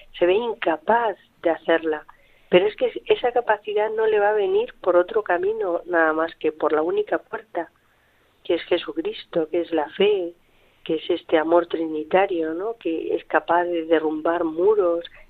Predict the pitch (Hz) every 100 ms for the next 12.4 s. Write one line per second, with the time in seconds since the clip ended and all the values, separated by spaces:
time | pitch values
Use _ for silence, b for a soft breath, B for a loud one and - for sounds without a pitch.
0 | - - - - - 156 - 175 180 175
1 | 170 - 165 160 170 170 175 b b b
2 | - 175 156 147 - 175 190 175 175 170
3 | 170 - - 339 - - 170 165 156 -
4 | 151 143 180 180 175 170 160 160 175 170
5 | 160 156 151 147 151 170 208 226 156 160
6 | 170 185 160 135 165 202 196 156 - b
7 | b b b _ _ _ - - 170 -
8 | 175 160 180 185 - 165 160 175 190 196
9 | 170 160 - 170 - 160 156 180 190 -
10 | b b _ - 185 - 220 196 - 151
11 | - 196 233 - 170 165 175 - 170 160
12 | 156 156 165 190